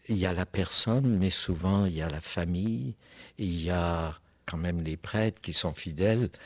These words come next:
et qui sont blessés. Alors, c'est un mal, euh, une tragédie qui a des répercussions à beaucoup de niveaux. Alors, euh, j'ai peut-être appris au long des années, là,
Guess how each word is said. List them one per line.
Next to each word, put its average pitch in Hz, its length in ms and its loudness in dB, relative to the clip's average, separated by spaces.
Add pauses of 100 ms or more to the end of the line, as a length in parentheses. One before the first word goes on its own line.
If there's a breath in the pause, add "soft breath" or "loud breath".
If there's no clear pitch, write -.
(200 loud breath)
et 101 140 0
qui - 200 -4
sont 82 240 0
blessés. 85 760 0 (600 loud breath)
Alors, 92 340 0 (240 loud breath)
c'est - 360 0
un 90 140 4
mal, 95 960 2
euh, 87 300 -8
une 85 100 -4
tragédie 82 800 -4
qui - 180 -6
a 87 60 2
des 82 160 -4
répercussions - 880 -4
à 90 80 -6
beaucoup - 320 -10
de 87 100 -8
niveaux. 76 400 -8 (400 loud breath)
Alors, 87 560 0
euh, 85 160 2 (480 loud breath)
j'ai 80 160 -6
peut-être - 420 -2
appris 101 260 0
au 92 120 6
long 90 160 4
des 82 300 2
années, 104 340 4
là, 110 200 2